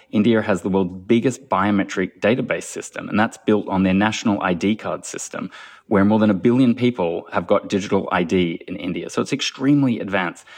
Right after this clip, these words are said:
They actually have a huge set of data and these huge systems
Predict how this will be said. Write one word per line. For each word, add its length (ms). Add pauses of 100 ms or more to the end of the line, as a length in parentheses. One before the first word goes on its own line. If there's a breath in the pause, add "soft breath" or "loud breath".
(140 loud breath)
They 80
actually 320
have 160 (180)
a 60
huge 380
set 160
of 80
data 320
and 80
these 120
huge 800
systems 560